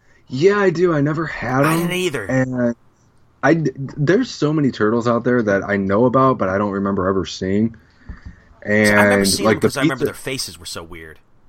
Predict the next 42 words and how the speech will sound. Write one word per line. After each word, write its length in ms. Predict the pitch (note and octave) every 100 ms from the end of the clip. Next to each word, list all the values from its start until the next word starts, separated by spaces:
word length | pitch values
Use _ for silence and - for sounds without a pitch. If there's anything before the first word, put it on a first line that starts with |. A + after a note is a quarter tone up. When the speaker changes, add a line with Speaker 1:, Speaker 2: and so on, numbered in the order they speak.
| _ _ - - A#2+
Speaker 1:
I 120 | A#2+
was 120 | A2
just 240 | - B2+ C3+
gonna 140 | A#2
mention 320 | G#2+ A2+ A#2
that, 100 | G2
like, 160 | F#2+ G2
the 60 | -
sculpts 600 | - - C3 E3 C3+ G2
on 100 | F2+
'em 120 | E2
are 60 | E2
just 180 | F#2 -
ridiculous 880 | F2 D#2+ - _ F#3 E3+ C#3+ A#2 F#2
looking. 260 | G#2 G2 F#2+
They're 120 | F#2+
s-, 160 | F#2 -
but 260 | G2+ G#2+
they're 140 | G2+ G2
really 300 | G2+ D#3+ B2
cool. 380 | - B2 D#3 G3
Speaker 2:
Yeah. 200 | A2 F#2 _ _ _ - _ _ _ _ _ _ -
Speaker 1:
And 600 | B2+ B2+ A#2+ A2+ G#2+ G2 - _ _
I'm 180 | B2+ D#3+
not 160 | E3 C#3+
gonna 160 | B2
lie, 300 | G#2 A2+ A2 A2+
I 60 |
do 180 | A#2 A#2
kinda, 400 | A#2 G#2+ G2 F#2 _ _ _ _ _ - - - _ - - _
I 100 | C3
would 340 | B2+ B2 C3 B2+
kinda 200 | A2 G2+
like 220 | G2+ -
to 100 | G2
get 200 | - F#2+
those 380 | A#2+ B2 B2 -
just 240 | G#2+ -
because 220 | A2 A2+
they 100 | G#2
look 340 | E2+ G2+ A2+ -
so 840 | - - - A2+ A2+ G2+ F2+ E2+